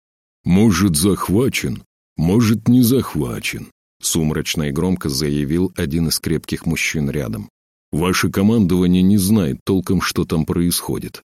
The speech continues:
А нам снимайся с места да прячься. С чего нам верить-то, что иварцы сюда-то двинут?» Да уж, теплая встреча.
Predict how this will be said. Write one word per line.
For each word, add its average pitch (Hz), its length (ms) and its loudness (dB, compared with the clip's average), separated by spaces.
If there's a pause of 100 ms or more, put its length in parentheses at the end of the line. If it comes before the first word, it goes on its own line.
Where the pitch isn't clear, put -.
(160)
А 92 120 0
нам 98 240 2
снимайся 95 560 0
с - 120 -2
места 123 340 0
да 80 160 0
прячься. - 600 -2 (320)
С - 100 -2
чего 151 420 2
нам 82 240 2
верить-то, 80 540 0
что 82 260 0
иварцы 82 580 -2 (300)
сюда-то 107 640 2
двинут?» 78 600 -4 (460)
Да 80 340 -2
уж, - 240 -6
теплая - 420 -2
встреча. - 640 -8